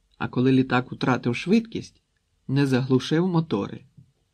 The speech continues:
"Гарний був літак", — зітхнув Сікорський. "Але новий буде кращий", — бадьоро мовив Фонк.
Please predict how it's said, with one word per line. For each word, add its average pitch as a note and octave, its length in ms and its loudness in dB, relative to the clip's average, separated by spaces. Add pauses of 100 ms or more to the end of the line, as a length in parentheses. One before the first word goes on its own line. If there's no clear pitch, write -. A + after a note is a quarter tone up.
(440)
"Гарний D#3+ 460 -4
був G#2+ 220 -6
літак", — - 760 -8
зітхнув B2+ 500 -8
Сікорський. - 680 -12 (840)
"Але B2+ 240 4
новий B2+ 320 4
буде B2 260 2
кращий", — - 680 -6 (640)
бадьоро A2+ 520 -4
мовив A2 480 -6
Фонк. - 500 -14